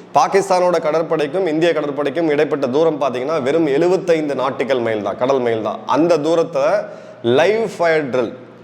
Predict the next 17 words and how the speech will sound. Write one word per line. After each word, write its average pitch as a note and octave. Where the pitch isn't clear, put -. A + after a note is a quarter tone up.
ஏவுகணைகள் E3+
ஆரம்பிச்சு, D3
மிசைல்ஸ் D3+
ஆரம்பிச்சு, C#3
பல E3+
விஷயங்கள், D#3+
ஏவுகணை, C#3+
ராக்கெட்ஸு, C#3+
கேனன் E3
ஃபயரிங் C#3+
சொல்லுவாங்க, B2+
பீரங்கிஸ் D3
இருக்கு. A#2+
நம்ம, A#2
நம்ம A#2
மே-, B2+
இதுல B2+